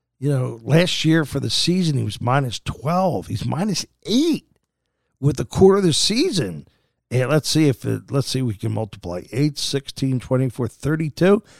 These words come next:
If he's minus thirty-two, it'll break the record, the, the all-time worst def-, D R S for left fielder,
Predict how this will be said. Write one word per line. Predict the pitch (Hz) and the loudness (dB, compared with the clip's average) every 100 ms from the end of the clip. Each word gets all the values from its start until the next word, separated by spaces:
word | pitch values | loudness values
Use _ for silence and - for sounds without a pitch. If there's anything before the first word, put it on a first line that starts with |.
| _ _ | _ _
If | 131 | -2
he's | 135 123 | 2 2
minus | 139 147 185 185 - | 2 4 4 2 2
thirty-two, | 165 165 147 - - 180 202 220 - _ _ | 4 4 2 0 4 6 6 4 -4 _ _
it'll | 147 147 | 0 2
break | 131 147 165 156 | 2 4 4 4
the | 151 | 0
record, | 135 147 139 101 | 4 2 2 -8
the, | 95 104 | -12 -14
the | 110 135 | -2 -2
all-time | - 156 175 160 - 151 147 147 135 | 4 6 6 4 2 4 4 4 4
worst | 131 131 - | 2 0 -2
def-, | 131 - 113 - _ _ | -6 -6 -10 -14 _ _
D | 143 | 2
R | 135 131 | 4 2
S | 127 | 0
for | - | -2
left | 117 110 - | -2 -2 -2
fielder, | 139 113 92 | -2 -2 -6